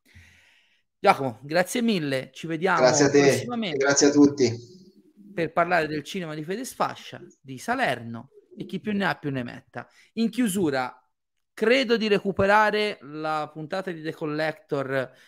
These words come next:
Speaker 1: di metà novembre o sabato dopo pranzo o subito a inizio settimana, perché sto chiudendo una traduzione che mi sta mangiando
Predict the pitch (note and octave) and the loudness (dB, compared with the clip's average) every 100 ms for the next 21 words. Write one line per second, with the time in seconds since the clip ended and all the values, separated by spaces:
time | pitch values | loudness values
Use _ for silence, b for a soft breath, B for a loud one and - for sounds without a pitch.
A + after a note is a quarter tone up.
0 | b - D3 D3 C#3 E3 D3 - - _ | b -10 -6 -4 0 2 2 -4 -14 _
1 | D3+ D#3 E3 E3 D#3+ D3+ D3 C#3 _ G#3+ | -8 -2 0 0 -2 -4 -2 -4 _ 2
2 | G#3 - G3 F3+ E3 E3 D#3 D3+ D3 E3 | 2 0 0 0 -2 -4 -8 -6 -4 -2
3 | D3+ D3 C3 C#3 C3+ C3+ _ - F3+ - | -2 -4 -4 -4 -4 -8 _ -8 -8 -4
4 | F#3 E3 E3+ D#3 D3 D#3+ - F3 G3+ A#3+ | -6 -4 -6 -8 -8 -10 -6 0 0 0
5 | C#4 - _ _ C#3+ - B2 - - C#3+ | -6 -10 _ _ -14 -12 -16 -16 -14 -8
6 | C#3 C#3 C3+ C#3 C3+ C3 - C3+ C3 C3+ | -6 -6 -6 -6 -6 -8 -6 -6 -6 -10
7 | C3 - C3+ C3+ C#3 C#3 C#3+ C3+ C3 | -10 -8 -6 -4 -4 -2 -2 -2 -6